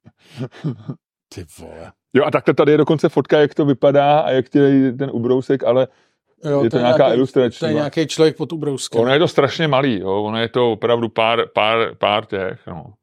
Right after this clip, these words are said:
Speaker 1: A musíš to hrozně dlouho kousat. A prej, já, já ti přečtu, tam je ten Bourdain citovaný, eh, jak on říká, počkej, kulinářský klenot, ehm,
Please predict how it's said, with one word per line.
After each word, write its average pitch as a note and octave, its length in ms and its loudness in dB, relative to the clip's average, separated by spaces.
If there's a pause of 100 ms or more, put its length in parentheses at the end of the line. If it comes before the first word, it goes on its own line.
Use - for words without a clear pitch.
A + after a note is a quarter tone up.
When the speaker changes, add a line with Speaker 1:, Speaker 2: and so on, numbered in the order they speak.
(500)
Speaker 1:
A A2+ 40 -6
musíš A#2 240 -4
to D3 100 2
hrozně B2+ 240 -2
dlouho B2+ 180 -4
kousat. A#2 320 -4
A A#2 40 -4
prej, C#3+ 280 0 (200)
já, D3 180 2
já D#3+ 100 2
ti E3+ 100 -4
přečtu, F3+ 280 -2
tam E3+ 120 2
je F3 60 2
ten F3+ 160 0
Bourdain D#3+ 360 0
citovaný, D3 680 -6 (960)
eh, A2 840 4
jak A#2 160 0
on C#3 140 0
říká, C3 680 0 (2750)
počkej, - 280 -16
kulinářský B2+ 540 -2
klenot, C3 640 -2 (960)
ehm, F2 1080 -2